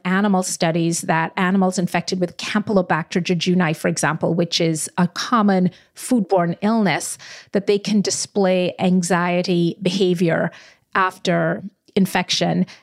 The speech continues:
And we see the same thing in humans with something called post-infectious irritable bowel syndrome, where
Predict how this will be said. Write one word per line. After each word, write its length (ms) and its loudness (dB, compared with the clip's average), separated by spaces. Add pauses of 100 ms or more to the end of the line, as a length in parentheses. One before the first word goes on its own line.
(120)
And 140 4
we 60 2
see 180 0
the 100 0
same 200 0
thing 180 4
in 80 4
humans 580 0
with 180 2
something 280 0
called 200 0
post-infectious 880 -2
irritable 300 2
bowel 320 0
syndrome, 520 -4
where 320 2